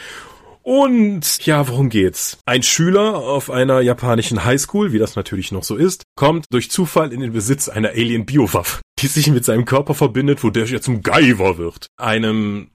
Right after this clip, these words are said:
wirklich extrem geil designten Kampfanzug, der ihm auch dann halt übermenschliche Fähigkeiten, Laserkanonen in der Brust, Superkampffähigkeiten und ausklappbare Armklingen gibt.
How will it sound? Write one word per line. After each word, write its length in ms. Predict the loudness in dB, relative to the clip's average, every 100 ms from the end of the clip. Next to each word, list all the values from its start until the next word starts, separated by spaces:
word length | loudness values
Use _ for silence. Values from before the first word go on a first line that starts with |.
| _
wirklich 560 | -6 -2 -2 -2 -8 -14 -10
extrem 720 | -8 -4 -4 -2 -2 0 0
geil 320 | 0 0 0
designten 540 | -2 -6 -4 -6 -6 -6
Kampfanzug, 640 | -6 -6 -8 -6 -4 -6 -2
der 200 | -2 0
ihm 220 | -4 -4
auch 180 | -6 -2
dann 320 | -2 -2 -2
halt 320 | 0 -2 -2
übermenschliche 560 | -4 -2 -2 -6 -8 -6
Fähigkeiten, 720 | -4 -4 -6 -4 -4 -4 -4
Laserkanonen 640 | -2 -4 -4 -4 -4 -4
in 100 | -4
der 120 | -6
Brust, 460 | -6 -6 -6 -6 -10
Superkampffähigkeiten 1400 | -12 -10 -6 -6 -6 -6 -8 -6 -6 -6 -6 -8 -6 -6
und 120 | -4
ausklappbare 800 | -2 -2 -2 -2 0 2 2 2
Armklingen 640 | 0 -2 -4 -2 -2 -2 -4
gibt. 260 | -8 -10